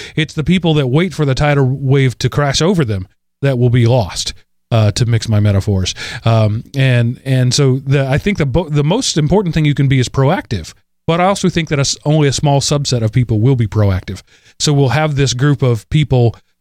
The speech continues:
who are, uh, economically non-viable, uh, socially non-productive, uh, and will be drains on society.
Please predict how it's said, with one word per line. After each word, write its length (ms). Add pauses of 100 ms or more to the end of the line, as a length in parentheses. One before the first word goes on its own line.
who 220
are, 380 (840)
uh, 440
economically 720
non-viable, 920 (280)
uh, 160
socially 500
non-productive, 1040 (340)
uh, 280
and 180
will 100
be 140
drains 400
on 140
society. 560